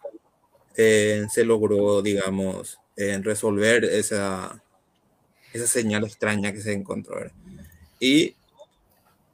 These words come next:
resulta ser que, lamentablemente, no es una señal de vida inteligente más allá de la Tierra que quería comunicarse con nosotros. Más bien era una interferencia de radio que imita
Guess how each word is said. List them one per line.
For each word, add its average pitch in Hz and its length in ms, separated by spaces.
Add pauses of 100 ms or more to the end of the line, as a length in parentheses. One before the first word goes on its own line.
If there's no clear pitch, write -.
(100)
resulta 143 320
ser 135 220
que, 151 340
lamentablemente, 143 800
no 143 100
es 123 100
una 135 220
señal 120 420
de 123 120
vida 113 300
inteligente 113 720
más 104 320
allá 104 300
de 101 100
la 104 160
Tierra 104 420
que 110 220
quería 101 260
comunicarse 104 560
con 101 140
nosotros. 98 360 (240)
Más 110 160
bien 117 200
era 113 180
una 120 160
interferencia 120 640
de 113 80
radio 110 360
que 110 340
imita 123 580